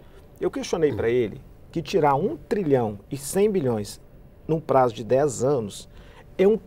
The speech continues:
crime contra a economia brasileira. É um crime contra a economia popular. É um crime contra o consumo. Em especial ainda porque tiram novecentos bilhões dos mais pobres.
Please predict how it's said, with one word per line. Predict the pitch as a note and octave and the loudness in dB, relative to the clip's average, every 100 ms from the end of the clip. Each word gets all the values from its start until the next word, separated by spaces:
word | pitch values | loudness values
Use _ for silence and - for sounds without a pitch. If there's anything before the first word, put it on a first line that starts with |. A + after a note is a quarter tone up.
| - | -6
crime | A#3 A3+ A#3 A3+ | 0 2 0 -2
contra | G3 F#3+ | -4 -4
a | F#3 | -4
economia | E3 D3+ C3 C#3 | -4 -4 -2 -2
brasileira. | C3 A#2 G2 G2 - - - - - | -2 -4 -8 -12 -20 -20 -20 -20 -6
É | - | -2
um | G3 | -2
crime | - - A3+ B3 A#3 | -2 -6 -4 -2 -4
contra | - A3 A3 | 0 2 4
a | |
economia | G#3+ G3+ G3+ G#3 | 4 4 2 2
popular. | F#3+ - B3 D3+ C#3+ - - - | 0 -2 -2 0 -2 -8 -14 -2
É | G3 | -2
um | A3+ | -2
crime | - A#3 A#3 | -2 -2 0
contra | A#3 A3 | 0 0
o | - | 2
consumo. | A#3+ A#3 - A3 F#3+ - - - - - - - - - - B3+ | 0 0 0 -2 -2 -14 -20 -20 -20 -20 -20 -20 -20 -20 -2 2
Em | D#4+ A#4+ | 6 6
especial | - C#4+ F#3+ F3+ C#3+ | 4 0 0 2 0
ainda | C3+ F3 F3 - - | 0 -6 -10 -10 -6
porque | F#3+ G#3 | -4 -4
tiram | G3 - - G#3+ A#3+ E3+ - - - - - - | -6 -8 -14 -10 -8 -10 -12 -20 -20 -20 -20 -8
novecentos | E3 F3+ F#3 G#3+ A#3 G#3 | -2 -2 -2 -2 -2 -2
bilhões | F3+ F#3 A3 | -2 2 2
dos | E3 G#3 A3 | 6 6 6
mais | D4 C4+ | 0 -8
pobres. | - D#3+ D#3 - | 0 0 0 -6